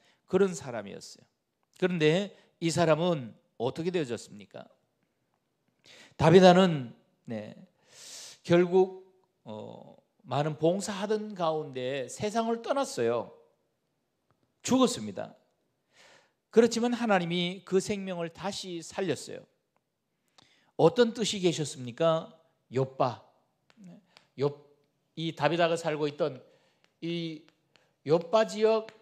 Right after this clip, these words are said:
복음화를 위해서 다비다를 또 살려주신 것을 알 수 있어요. 하나님의 뜻은 바로 여러분에게 있습니다.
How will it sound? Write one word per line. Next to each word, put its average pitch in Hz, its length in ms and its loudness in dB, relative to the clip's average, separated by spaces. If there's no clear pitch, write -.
복음화를 202 560 0
위해서 190 560 -4
다비다를 185 760 0
또 120 360 -2
살려주신 170 720 -2
것을 131 480 -8
알 107 180 -6
수 - 120 -10
있어요. - 260 -14
하나님의 175 480 -4
뜻은 156 480 -6
바로 123 300 2
여러분에게 147 540 8
있습니다. - 440 -12